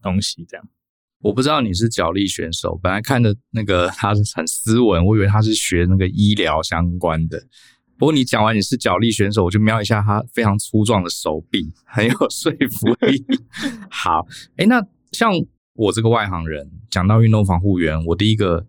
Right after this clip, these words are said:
Speaker 2: 脑海中跳出来的印象，就比如说，呃，像我最近在看温布顿网球赛，啊，这种国际的赛事，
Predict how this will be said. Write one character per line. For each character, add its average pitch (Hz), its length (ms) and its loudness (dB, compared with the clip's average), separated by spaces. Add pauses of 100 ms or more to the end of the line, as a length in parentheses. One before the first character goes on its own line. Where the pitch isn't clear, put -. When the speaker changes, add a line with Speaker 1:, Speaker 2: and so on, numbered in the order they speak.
Speaker 2:
脑 92 140 2
海 90 140 2
中 90 240 0
跳 92 180 0
出 90 60 0
来 85 80 0
的 85 100 0
印 87 140 2
象， 80 260 -4
就 90 120 2
比 85 140 -2
如 85 60 2
说， 92 360 2 (640)
呃， 82 420 -2
像 107 160 2
我 90 60 2
最 104 100 2
近 101 80 -2
在 98 80 -2
看 107 200 2
温 95 160 4
布 92 100 0
顿 90 160 0
网 87 160 -2
球 - 160 -8
赛， - 140 -4 (260)
啊， - 120 -6
这 - 120 -4
种 90 180 0 (240)
国 90 120 2
际 95 120 2
的 85 80 0
赛 85 220 -4
事， - 300 -6